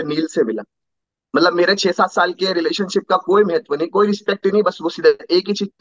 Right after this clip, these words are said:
मुझे target कर रही है, मुझे इत-, मतलब मेरा, अ, sentiment hurt करे जा रही है। वो उसमें भी वहां इतने सब बैठे हुए थे, अ, वो वहां पर करवा चौथ special में, उनके सामने भी वही, उसने वही चीज बोली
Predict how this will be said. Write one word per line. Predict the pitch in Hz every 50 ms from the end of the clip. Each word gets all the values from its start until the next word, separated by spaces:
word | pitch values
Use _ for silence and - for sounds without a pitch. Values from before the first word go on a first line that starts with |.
| - 139
मुझे | 143 175
target | 196 - - 139 139 147 160 202 208 -
कर | - 190 160
रही | 156 160 151
है, | 151 175 196 - - _ - - _ _ _ -
मुझे | 165 165 196 - -
इत-, | 151 - -
मतलब | 139 165 160 170 190 208 202 196 147 165
मेरा, | 180 185 185
अ, | 185 185 - - 123 156 -
sentiment | - _ - 180 170 175 175 - 214 233 233 240 233
hurt | - - 170 185 202 - -
करे | 190 143 123 113
जा | 107 107
रही | 98 98 -
है। | - - _ _ _ _ _ _ _ _ _ _ _ _ _ _ _ _ _ _ _ _ _ _ _ -
वो | 170 208 220
उसमें | 208 190 185 165 - 214 226 240
भी | 247 240
वहां | 226 226 226 220
इतने | - - 185 220
सब | 208 240 240
बैठे | 190 175 165 165 160 220
हुए | 220 214 185
थे, | - - - 180 185 202
अ, | - -
वो | 147 143 143 - - 156 156 151 151 139 123 143
वहां | 151 147 143
पर | - - 165 180 - - - _ _ _
करवा | - 147 143 143 160
चौथ | 165 - 170 170
special | 165 165 - - 147 147 - 160 143 139
में, | 135 160 247 - _ _ _ _ _ _ _ _ _ _ _ _ -
उनके | 165 175 180 226 226
सामने | - - 214 175 165 170 180 196 214 233
भी | - 240
वही, | 233 214 208 208 214 220
उसने | - - 196 - 214 226
वही | 233 190 175 196 240 254
चीज | 254 247 240 208
बोली | 156 135 113 107 107